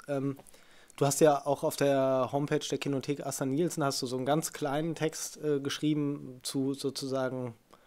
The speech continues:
so w-, ungefähr der, ungefähr das zusammenfasst, auch was du gerade artikuliert hast. Was mich daran was ich an dem Text sehr mochte, ist, dass du gesagt hast, wir müssen eigentlich jetzt erstmal dem nachfühlen, was wir verloren haben oder was wir, äh, in Gefahr sind zu verlieren.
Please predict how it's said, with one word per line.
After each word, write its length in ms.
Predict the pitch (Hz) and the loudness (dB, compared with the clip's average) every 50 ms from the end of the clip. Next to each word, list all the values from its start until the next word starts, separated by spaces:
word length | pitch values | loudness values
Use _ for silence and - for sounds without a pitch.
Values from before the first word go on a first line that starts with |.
| - - - - - | -20 -20 -20 -20 -20
so 240 | _ - - 127 113 | _ -4 -2 -2 -2
w-, 60 | 123 - - _ _ _ _ - _ _ _ _ _ _ _ _ _ | -4 -12 -18 _ _ _ _ -20 _ _ _ _ _ _ _ _ _
ungefähr 400 | 160 160 170 165 - 165 160 147 | 6 8 8 8 10 10 10 10
der, 380 | 151 143 143 139 135 135 135 - | 10 8 8 8 6 4 0 0
ungefähr 340 | 170 165 165 165 - 156 143 | 0 0 0 4 4 4 4
das 220 | 135 143 135 - - | 4 4 2 2 0
zusammenfasst, 640 | - 147 135 135 151 151 - 147 139 131 - - | 0 0 0 0 0 0 0 0 -2 -2 -4 -6
auch 200 | - 135 123 - | -6 -6 -4 -4
was 140 | 131 117 - | -4 -4 -4
du 80 | - | -6
gerade 400 | 127 123 131 131 131 131 127 131 - | -4 -2 0 0 2 0 0 -2 -2
artikuliert 640 | 131 131 - 131 123 117 - 135 123 135 185 190 - | -4 -6 -6 -6 -10 -2 -2 0 0 2 0 2 2
hast. 280 | 165 170 - - - | 0 0 0 -2 -2
Was 180 | - 131 - - | -4 -2 0 0
mich 120 | 143 - | -2 0
daran 460 | - 147 135 139 143 139 135 135 127 - - - - - - - - - - - _ - | 2 0 2 2 2 0 0 0 -2 -6 -10 -20 -20 -20 -20 -20 -20 -20 -20 -20 _ -2
was 160 | 131 131 - | 0 0 2
ich 100 | 147 151 | 4 4
an 80 | 151 147 | 4 6
dem 120 | 147 143 | 4 4
Text 220 | - 151 156 - | 2 2 0 4
sehr 120 | - 165 143 | 4 6 8
mochte, 340 | 143 160 180 180 - - 185 | 10 8 8 8 8 6 4
ist, 160 | 147 - - | 4 6 4
dass 160 | 160 135 - | 2 2 2
du 220 | - 147 139 135 | 0 -2 -2 -2
gesagt 420 | 139 - 151 131 143 143 147 - - | 0 2 2 4 4 2 0 2 2
hast, 220 | 147 127 - - | 2 0 2 0
wir 80 | - 139 | 2 2
müssen 260 | 143 160 - 175 156 | 4 4 2 0 0
eigentlich 360 | 123 139 151 165 156 139 - | 2 2 2 4 2 2 0
jetzt 160 | 156 139 - | 0 -2 0
erstmal 360 | 147 143 143 - 151 147 139 135 | -2 -2 -2 0 0 0 0 2
dem 300 | - 143 139 147 156 147 | 2 2 2 4 4 2
nachfühlen, 880 | 139 135 139 143 - - - - - 156 151 143 147 139 139 135 135 127 120 | 2 2 2 0 -2 -2 -8 -4 0 2 4 4 4 4 2 -2 -2 -2 -2
was 240 | 139 139 - - 135 | -2 -2 -2 0 0
wir 100 | 135 123 | -2 -2
verloren 680 | - - 139 127 135 143 156 143 143 131 123 120 101 107 | 0 0 2 4 6 6 6 6 4 2 -2 -4 -4 -2
haben 260 | 120 120 120 123 123 | -2 0 0 -2 -4
oder 220 | - 127 131 123 | -2 -2 0 0
was 180 | 135 131 - - | 0 0 0 0
wir, 520 | 135 131 123 123 123 - 123 123 - - - | 0 0 0 0 -2 -4 -6 -12 -12 -10 -10
äh, 40 | 139 | -8
in 100 | 127 127 | -6 -6
Gefahr 340 | 120 - - 143 139 147 151 | -6 -2 0 2 4 4 4
sind 280 | 135 127 113 110 101 | 2 0 -4 -4 -6
zu 120 | - - 123 | -6 -6 -6
verlieren. 540 | - - 127 117 120 120 120 110 113 110 | -4 -4 -4 -2 -2 -2 -4 -4 -6 -8